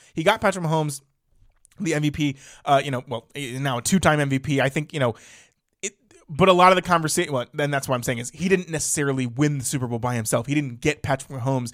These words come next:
the M V P. A lot of the narrative coming out of that was that Andy Reid was the one who was calling the plays. Andy Reid's the one who was coaching up Patrick Mahomes, and Eric Bieniemy, while being labeled as the offensive coordinator, you know, how much, how much authority did he really have in that Kansas City offense,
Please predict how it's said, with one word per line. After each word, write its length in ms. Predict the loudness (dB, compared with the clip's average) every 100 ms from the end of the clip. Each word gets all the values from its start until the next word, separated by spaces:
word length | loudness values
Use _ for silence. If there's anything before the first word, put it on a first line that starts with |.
| -14 -18 -4
the 120 | -2
M 80 | -2
V 80 |
P. 180 | 0 0
A 60 | 0
lot 360 | 2 8 10 10
of 80 |
the 80 | 4
narrative 400 | 0 0 0 0
coming 180 | -4 0
out 140 | 0
of 60 | 2
that 120 | 0
was 140 | 0 -4
that 160 | -4
Andy 260 | -4 -2 -2
Reid 220 | 0 0
was 120 | 0
the 80 | -2
one 140 | -4 -2
who 100 | -2
was 120 | -4
calling 300 | -2 -2 -2
the 80 | -6
plays. 320 | -2 -2 -2
Andy 220 | -6 -4
Reid's 200 | -6 -6
the 60 | -4
one 160 | -2
who 140 | 0 0
was 160 | -2 -6 -20 2
coaching 320 | 4 4 2
up 140 | 0
Patrick 240 | 2 0 0
Mahomes, 320 | 0 0 -2
and 80 | -2
Eric 200 | -2 0
Bieniemy, 520 | -2 -2 -2 -4 -6
while 340 | 0 2 2 2
being 280 | -2 -2 2
labeled 300 | 2 2 -2
as 80 |
the 100 | -2
offensive 400 | 0 0 0 -10
coordinator, 540 | -4 -2 0 2 0 -2 -12 _ _ _ _ _ _ _ _ -6
you 80 | 0
know, 140 | 0 0 -14 -20 -2
how 160 | 0
much, 320 | 2 0 0 -8
how 180 | -2 0
much 400 | 0 -2 -4 -8 _ -6
authority 480 | 0 4 6 4
did 160 | 0 -4
he 100 | -2
really 220 | -2 -2
have 340 | -2 0 0 0
in 120 | -2
that 200 | -2 -4
Kansas 300 | -6 -4 -4
City 220 | -4 -4
offense, 560 | 2 2 2 -2 -4